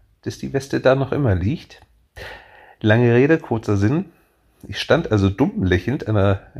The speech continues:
<laughs> Anmeldung, ohne irgendwas. Ohne Versicherungskarte, ohne Ausweis, dass ich belegen könnte, dass ich auch die Person bin,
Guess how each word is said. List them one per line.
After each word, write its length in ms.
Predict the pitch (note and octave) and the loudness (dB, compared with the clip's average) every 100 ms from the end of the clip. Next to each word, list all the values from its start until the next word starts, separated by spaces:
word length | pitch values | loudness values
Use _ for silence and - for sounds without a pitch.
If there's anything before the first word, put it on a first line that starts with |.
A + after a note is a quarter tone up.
| G#2 | -6
<laughs> 220 | - - | -4 0
Anmeldung, 680 | D3+ C3+ F2 F#2 A2 D#3 G#3 _ _ _ _ - | 2 4 4 4 2 0 -4 _ _ _ _ 2
ohne 240 | A#2+ G2+ | 6 6
irgendwas. 640 | D#2 C#2+ D2 A2 - - _ _ - - - - - - - - _ - _ _ _ _ _ | 4 0 -6 -10 -12 -18 _ _ -20 -20 -20 -20 -20 -20 -20 -20 _ -20 _ _ _ _ _
Ohne 540 | B1+ D#2 - B2+ B2 | -2 0 2 4 4
Versicherungskarte, 1300 | G2 F2 G2+ C#3+ D3 - - C#3 C#3+ D3 D#3+ D#3+ - - | 4 4 2 2 0 -2 -2 0 0 0 2 2 0 -6
ohne 720 | - A2+ G#2 G2+ F#2 F#2 F2 | 2 4 6 6 4 4 2
Ausweis, 520 | - G2+ G#2 B2 C3+ A2+ | 2 0 0 -2 -2 -2
dass 160 | G#2+ | -4
ich 160 | G2 - | -6 -4
belegen 340 | G2 G2+ A2 | 0 2 2
könnte, 280 | G#2+ A#2 A#2 | 2 0 -2
dass 180 | F#2+ - | -2 -6
ich 180 | - - | -8 -8
auch 100 | - | -6
die 200 | G#2+ G#2+ | -4 -4
Person 600 | - G#2 G#2 G#2 G#2 G2 | 0 4 6 6 4 4
bin, 380 | G#2 D3 A#3 | 2 2 0